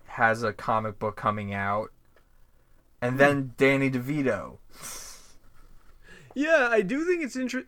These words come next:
Speaker 2: and I, I'm gonna be curious to see what version of Penguin he writes, because his Penguin character that he portrayed died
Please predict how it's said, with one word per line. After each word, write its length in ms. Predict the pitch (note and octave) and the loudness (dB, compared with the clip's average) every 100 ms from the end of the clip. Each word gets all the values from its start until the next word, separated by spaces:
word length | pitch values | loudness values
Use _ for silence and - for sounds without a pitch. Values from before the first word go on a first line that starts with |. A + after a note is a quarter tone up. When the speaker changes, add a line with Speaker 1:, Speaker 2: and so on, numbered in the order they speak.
| - | 0
Speaker 2:
and 240 | G3+ F#3 - | 0 -2 2
I, 280 | G#3 B3 D4 A3+ - - | 4 4 0 -6 -8 -2
I'm 220 | G#3+ A#3+ | 0 0
gonna 160 | D4 | -2
be 300 | A#3 A3+ G3+ - - | -2 -2 -4 -10 -16
curious 500 | - A3 G#3+ G#3 - | 0 2 2 0 -2
to 100 | F#3 | -4
see 300 | - G3 F#3+ | -4 -2 -4
what 440 | D3+ C#3+ E3 E3+ - - | -2 2 2 2 -6 -14
version 680 | C#3 D#3+ D#3+ C#3 D#3 D3+ D#3 - | -2 2 2 2 -4 -4 -4 2
of 340 | D3 C3 - | 2 2 -2
Penguin 540 | E3+ D#3 D3 D3 C#3 | 0 0 2 2 2
he 240 | C3 D3 C#3 | 0 -2 -4
writes, 600 | B2 B2+ B2+ A#2 - - | 0 0 -2 -6 -14 -8
because 380 | F3 - F3+ C#3+ | -6 2 2 4
his 380 | A#3 B3 G#3+ - _ _ _ - _ _ - | 4 2 -2 -12 _ _ _ -20 _ _ 0
Penguin 400 | G#3 F#3 E3+ D#3 | 2 4 2 2
character 460 | E3 D3+ C#3+ D3+ | 2 4 4 0
that 160 | C3+ B2+ | 0 0
he 100 | C#3 | -2
portrayed 760 | - C3 - G3+ F#3 D3+ C#3+ - _ _ - C3+ | -2 -2 2 4 6 4 0 -4 _ _ -12 4
died 560 | E3 D#3+ A#2+ A2+ A#2 | 8 8 8 2 -2